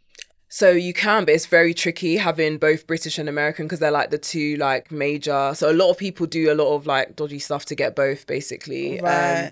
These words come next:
Speaker 1: so I just thought, "Do you know what? Since Brexit as well," I said, "Not to be rude, there's not really many benefits to the British citizenship now," so I've just left it.
Speaker 2: Yeah.
Speaker 1: Whereas with the American one, I can travel anywhere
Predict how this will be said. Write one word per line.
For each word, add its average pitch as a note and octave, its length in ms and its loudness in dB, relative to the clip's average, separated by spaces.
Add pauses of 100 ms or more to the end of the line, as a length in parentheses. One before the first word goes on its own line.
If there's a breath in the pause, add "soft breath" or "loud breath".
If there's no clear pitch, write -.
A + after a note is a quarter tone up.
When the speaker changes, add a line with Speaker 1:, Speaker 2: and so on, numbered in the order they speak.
Speaker 1:
so - 140 0
I D#3+ 140 4
just E3 220 -6
thought, D#3+ 280 -2
"Do E3 60 -6
you - 20 -4
know E3 140 2
what? D3+ 100 4
Since E3+ 240 -4
Brexit E3+ 340 4
as D3+ 160 2
well," D#3+ 240 4
I D3 80 4
said, D3+ 260 -2
"Not E3 180 -2
to E3 80 -8
be D#3+ 120 -2
rude, D#3+ 160 0
there's D3+ 160 0
not D#3 180 -2
really D3+ 200 -2
many D3+ 200 -2
benefits D3+ 520 -2
to D#3 120 -6
the C#3 140 -4
British C#3+ 320 0
citizenship D3 600 -4
now," B2+ 200 -4
so C3+ 160 -4
I've C3+ 120 -4
just D3 160 -8
left C#3+ 320 -4
it. C3+ 260 -2
Speaker 2:
Yeah. F3 480 -4
Speaker 1:
Whereas D#3+ 240 2
with D#3+ 80 -6
the E3 100 -2
American D#3 320 0
one, C#3 120 -4
I C3 60 -4
can C#3+ 140 -10
travel C#3 540 -6
anywhere C3 480 -4